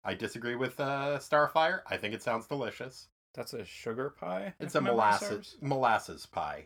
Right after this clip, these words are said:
Speaker 1: Yeah,
Speaker 2: Mm.
Speaker 1: that was originally a, a breakfast thing. You know, like all pies really are. But specifically a breakfast thing. Yeah, I, I disagree. I don't think it sounds disgusting. I guess maybe she's just going by the name.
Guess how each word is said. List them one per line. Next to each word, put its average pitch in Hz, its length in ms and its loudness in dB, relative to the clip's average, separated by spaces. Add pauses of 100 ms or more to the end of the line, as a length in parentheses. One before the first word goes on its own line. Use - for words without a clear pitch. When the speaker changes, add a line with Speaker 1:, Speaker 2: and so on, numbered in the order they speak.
Speaker 1:
Yeah, 82 260 -6
Speaker 2:
Mm. - 60 -16
Speaker 1:
that 101 100 -4
was 127 140 -2
originally 147 440 -2
a, 90 260 -8
a 90 100 -8
breakfast - 580 -6
thing. - 340 -20 (460)
You 220 80 0
know, 95 140 -4
like 80 180 -8
all 92 160 2
pies 73 340 -8
really 73 260 -16
are. - 240 -14 (400)
But - 200 0 (120)
specifically 95 800 -4
a 76 40 -16
breakfast - 500 -16
thing. 78 220 -16 (680)
Yeah, 120 160 2
I, 95 220 0
I 92 120 0
disagree. - 280 -8
I 76 60 -8
don't 101 160 -6
think 80 160 -14
it 78 80 -16
sounds 76 340 -12 (240)
disgusting. - 680 -10 (340)
I 104 80 -8
guess 113 160 -6
maybe 107 200 -4
she's 95 220 -10
just - 220 -10
going 82 240 -6
by 85 180 -2
the 80 100 -12
name. 78 360 -12